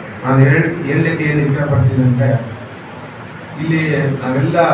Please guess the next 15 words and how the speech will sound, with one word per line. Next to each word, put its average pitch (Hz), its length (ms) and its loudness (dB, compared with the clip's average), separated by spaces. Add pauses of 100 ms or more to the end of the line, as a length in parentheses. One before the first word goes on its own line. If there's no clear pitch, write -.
(800)
ನ್ಯಾಯವಾದಿಗಳು 135 600 0
ಏನು 139 200 2
ನಾವು 131 360 0
ವಕೀಲ - 560 -6
ವೃಂದ 143 380 0
ಇದ್ದೀರೋ, 127 500 0 (640)
ಎಲ್ಲರೂ 156 380 2
ಕೂಡ 160 120 -4 (800)
ಗ್ರಾಮೀಣ 160 460 0 (840)
ಭಾಗದಿಂದ 139 400 -2
ಬಂದಂತಹ 127 880 -2 (280)
ಹೆಚ್ಚು 165 360 -4 (760)
ವಕೀಲರಿದ್ದೀವಿ. - 1800 -6
ಈ 160 340 2 (440)
ನಾವೆಲ್ಲ 180 340 2